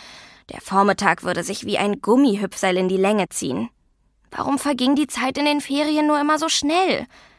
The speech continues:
Es war viel zu schön gewesen, morgens auszuschlafen,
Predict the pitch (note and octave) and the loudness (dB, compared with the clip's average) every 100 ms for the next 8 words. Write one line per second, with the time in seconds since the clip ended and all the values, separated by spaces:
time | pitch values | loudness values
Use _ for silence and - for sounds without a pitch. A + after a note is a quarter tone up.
0 | _ - C4+ - C#4 B3+ - D#4+ E4+ - | _ -12 -6 2 2 2 0 2 2 0
1 | A#3+ - C#4 C4 G3+ G#2+ B2+ F#3+ F3 F3 | 0 2 4 4 2 -2 -6 -4 -4 -6
2 | - - - B3+ C4 - B3+ A3 A#3 A3 | -6 -10 0 2 2 -2 -6 -2 2 2
3 | G#3+ A3+ G#3+ | 2 -2 -4